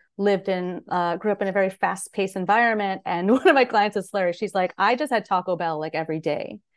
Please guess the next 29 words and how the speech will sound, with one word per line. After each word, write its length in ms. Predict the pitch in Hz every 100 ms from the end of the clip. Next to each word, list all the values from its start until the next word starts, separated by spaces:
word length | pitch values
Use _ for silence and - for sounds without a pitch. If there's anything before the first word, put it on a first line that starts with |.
| _ _ -
and 180 | 208
really 320 | 214 262 285 277
didn't 240 | 233 214
understand 680 | 208 196 190 - 202 196 180
what 140 | 180
it 120 | 175 185
meant 360 | 185 185 -
to 180 | - 196
nourish 380 | 170 175 185 -
herself." 320 | 175 170 160
Like, 100 | 175
she 140 | - 240
just 240 | 226 214
looked 220 | 208 -
as, 200 | - - - _ -
at 180 | 170 - -
fu-, 240 | 226 240 -
food 220 | 269 302
as 180 | 233 185 -
fuel. 460 | - 214 165 - - _ - _
And 120 | - 254
while 220 | 359 392
that's 360 | 294 233 - - -
fine, 480 | 190 214 262 294 285
I 160 | 202
understand 600 | 202 196 190 - 180 180
that 140 | 190 -
mentality, 800 | 165 160 165 156 175 226 254 277 - _ _
um, 480 | - 190 185 185